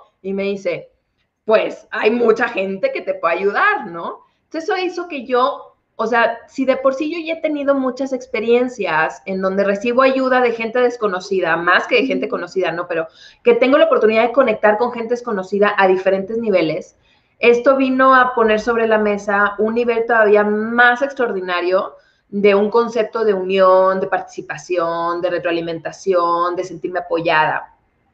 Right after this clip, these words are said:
Y lo que sucedió fue que me dijo, "Oye, pues, te regalo una sesión de co-desarrollo, ¿no? Este, invita a dos, tres personas que tú conozcas, que creas que te gustaría,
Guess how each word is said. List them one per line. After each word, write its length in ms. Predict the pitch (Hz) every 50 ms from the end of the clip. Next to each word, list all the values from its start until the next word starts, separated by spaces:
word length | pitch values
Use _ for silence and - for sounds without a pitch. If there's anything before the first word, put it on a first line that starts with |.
| _ _ _ _ _ _ _
Y 80 | - 214
lo 140 | 220 220 220
que 80 | -
sucedió 360 | 226 240 240 262 240 233 247 247
fue 160 | 240 262 247
que 80 | 269
me 100 | 269 262
dijo, 200 | 254 262 254 -
"Oye, 120 | 269 269 254
pues, 340 | 262 254 247 240 240 - - - - _ _ _ _ _
te 100 | - 247
regalo 340 | 254 262 277 294 320 381 415
una 120 | 415 427
sesión 260 | 403 403 392 403 349
de 100 | 370 466
co-desarrollo, 580 | - 622 - - - - 427 480 466 - - -
¿no? 260 | 202 220 269 - - - _ _ _ _ _ _ _ _ _
Este, 280 | - 208 202 202 226 214
invita 340 | 214 214 226 233 233 262
a 40 | 269
dos, 240 | 254 247 247 247 -
tres 200 | - 240 240 240
personas 540 | 233 240 233 - 247 220 214 214 240 294 202
que 100 | - 202
tú 140 | - 185 -
conozcas, 640 | 190 180 175 175 170 175 - - - 127 - -
que 140 | - 170 160
creas 280 | - 160 156 156 156 -
que 260 | - 170 165 160 156 -
te 60 | 165
gustaría, 680 | 160 165 160 - 156 156 165 160 160 147 131 - - -